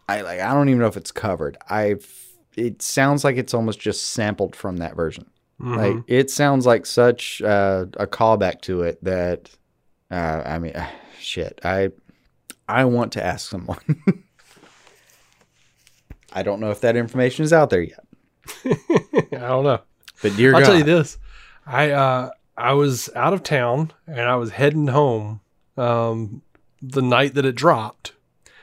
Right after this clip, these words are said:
Speaker 2: And as I'm driving, you know, we were having terrible, terrible weather.
Speaker 1: Mm-hmm. Oh, yeah.
Speaker 2: And,
Speaker 1: Yeah.
Speaker 2: uh,
Speaker 1: Yeah,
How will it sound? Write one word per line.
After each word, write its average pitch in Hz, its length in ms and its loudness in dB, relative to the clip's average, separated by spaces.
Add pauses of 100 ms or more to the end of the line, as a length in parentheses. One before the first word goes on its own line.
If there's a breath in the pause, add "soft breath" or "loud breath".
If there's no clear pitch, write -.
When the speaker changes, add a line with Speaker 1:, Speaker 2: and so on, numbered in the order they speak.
(220 soft breath)
Speaker 2:
And 127 140 0
as 147 200 4
I'm 160 140 4
driving, 135 520 0
you 143 100 0
know, 127 80 4
we 135 160 0
were 123 80 -2
having 123 260 -2
terrible, 151 500 0
terrible 123 400 -2
weather. 104 360 -4 (180)
Speaker 1:
Mm-hmm. 117 320 -2 (260)
Oh, 139 140 8
yeah. 127 200 8
Speaker 2:
And, 113 200 0
Speaker 1:
Yeah. 110 60 2 (120)
Speaker 2:
uh, 101 120 -6 (100)
Speaker 1:
Yeah, 104 180 2